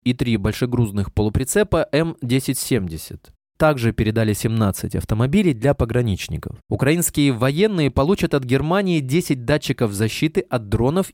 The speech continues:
и двадцать специальных приборов для электронных устройств для защиты от беспилотников. Вместе с тем в список вошли сто шестнадцать полевых обогревателей.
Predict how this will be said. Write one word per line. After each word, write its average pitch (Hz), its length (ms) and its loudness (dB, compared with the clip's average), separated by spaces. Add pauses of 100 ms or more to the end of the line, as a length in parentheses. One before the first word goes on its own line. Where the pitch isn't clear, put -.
(140)
и 127 60 2
двадцать 123 440 2
специальных 117 600 0
приборов 147 420 2
для 131 300 2
электронных 151 680 0
устройств - 520 0
для 123 220 0
защиты 123 460 0
от 131 120 0
беспилотников. 120 800 -2 (340)
Вместе 127 340 0
с - 80 -6
тем 214 200 2
в - 40 -2
список 185 380 0
вошли 151 400 0
сто - 240 -2
шестнадцать 151 540 -2
полевых 117 340 0
обогревателей. 110 800 -4